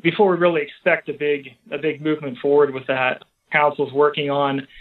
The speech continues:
a, uh, a certified burn manager program here, um, hopefully in the next year or two, which will afford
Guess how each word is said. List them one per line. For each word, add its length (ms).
a, 340
uh, 300
a 180
certified 540
burn 240
manager 400
program 680
here, 380
um, 340
hopefully 400
in 60
the 80
next 220
year 320
or 80
two, 420
which 280
will 540
afford 560